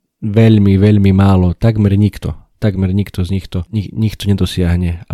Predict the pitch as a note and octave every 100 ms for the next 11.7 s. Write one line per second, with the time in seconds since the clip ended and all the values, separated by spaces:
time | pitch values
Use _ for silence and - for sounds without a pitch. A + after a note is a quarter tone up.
0 | - G2 F#2+ F2+ - A2 - G#2 F#2+ F#2
1 | - _ _ - G2+ G2+ G2 F#2+ F#2 F#2
2 | F#2 F2 F2 - F#2+ G2 F#2 F2 F2 E2+
3 | - E2+ E2+ E2 E2 E2+ - F2 F2 D#2+
4 | - - F#2 - F#2 F#2 G2+ F#2 F#2+ -
5 | - F#2 F#2 F#2 F#2 - F#2+ F#2 F#2+ F#2+
6 | F#2+ G2 G2 - F#2+ F#2+ - _ _ _
7 | G#2 G#2 A2 G2 F2 F2 F2 F2 F2 -
8 | F2+ F2 F2+ F2+ F#2 F2 - - - -
9 | - - - _ - G2+ - G#2 A2 G2+
10 | G2 G2+ G#2 - A2 G2+ G2 F#2+ G2 G2
11 | - A2+ - - D3 E3+